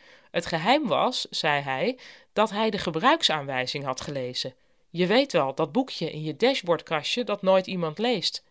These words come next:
En hij dus wel. Een hoopvol iets, dat het leven toch beheersbaar is. Dat de dingen gewoon werken als je maar goed leest. Maar het nieuws van die vier en een half miljoen kilometer heeft er niet toe geleid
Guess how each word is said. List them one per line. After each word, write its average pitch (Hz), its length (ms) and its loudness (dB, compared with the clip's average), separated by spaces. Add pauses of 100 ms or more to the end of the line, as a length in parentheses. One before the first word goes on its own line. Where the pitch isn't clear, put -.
(140)
En 233 120 -2
hij 233 160 4
dus 151 140 -4
wel. 240 340 -2 (600)
Een 175 140 0
hoopvol 160 540 0
iets, - 400 -4 (240)
dat 175 140 -4
het 185 120 -4
leven 185 380 2
toch 277 220 2
beheersbaar 175 600 0
is. - 380 -8 (240)
Dat 196 180 2
de 202 80 -2
dingen 233 280 2
gewoon 180 340 4
werken 202 540 4
als 208 180 2
je 214 60 -2
maar 190 180 0
goed 202 260 0
leest. 220 540 0 (640)
Maar 175 340 8
het 180 140 -2
nieuws 226 320 2
van 208 120 -2
die 190 140 -6
vier 208 180 -2
en 185 60 0
een 175 80 0
half 180 180 4
miljoen 180 280 -2
kilometer 190 560 0
heeft 196 180 -2
er 196 80 -2
niet 240 220 -2
toe 214 140 -2
geleid 165 480 -2